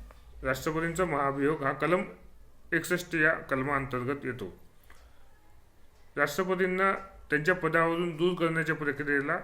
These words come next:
महाभियोग असे म्हणतात. आपण मागेच व्हिडिओमध्ये बघितलं महाभियोग कशाला म्हणतात. तर राष्ट्रपतींना त्यांच्या पदावरून दूर करण्याच्या प्रक्रियेला महाभियोग असे म्हणतात, ही व्याख्या आहे महाभियोगची. तर त्यास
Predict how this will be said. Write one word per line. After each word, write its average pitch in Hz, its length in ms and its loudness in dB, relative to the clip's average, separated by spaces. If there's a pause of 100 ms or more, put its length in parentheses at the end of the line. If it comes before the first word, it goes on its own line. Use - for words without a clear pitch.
महाभियोग 135 600 0
असे 131 180 -2
म्हणतात. 120 360 -2
आपण 113 200 -2
मागेच 139 520 -2
व्हिडिओमध्ये 123 440 -2
बघितलं 127 440 0 (420)
महाभियोग 117 420 2
कशाला 135 280 0
म्हणतात. 117 320 -4
तर 147 60 -2
राष्ट्रपतींना 143 600 -2
त्यांच्या 147 300 -2
पदावरून 143 420 -2
दूर 156 160 -2
करण्याच्या 143 440 -2
प्रक्रियेला 135 540 -2 (1400)
महाभियोग 160 440 6
असे 156 160 2
म्हणतात, 131 240 0
ही 175 300 -2 (580)
व्याख्या 139 360 6
आहे 113 360 0 (260)
महाभियोगची. 113 580 0
तर 147 300 -2 (420)
त्यास 160 300 2